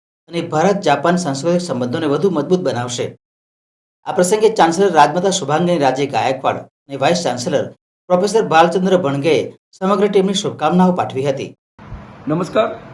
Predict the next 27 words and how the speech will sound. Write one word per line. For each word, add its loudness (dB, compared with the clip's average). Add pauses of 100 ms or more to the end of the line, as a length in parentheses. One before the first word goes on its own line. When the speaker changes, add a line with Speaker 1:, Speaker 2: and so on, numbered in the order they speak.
(400)
Speaker 2:
Faculty -2
of, -2
અ, -2
Performing -4
આર્ટ્સની -2
અમારી -2
ટીમ -4 (680)
જાપાન 0
મુકામે -2 (680)
ઇન્ડિયા 2
મેલા -2 (140)
બે 6
હજાર 0
પચીસનું -6
આયોજન 0
જે 0
થયું -4
છે, -8 (840)
જે 2 (180)
દસ 0 (160)
થી 0 (140)
ચૌદ 0
ઓક્ટોબર -2
સુધી -6
ત્યાં -4
થનાર 0
છે, -6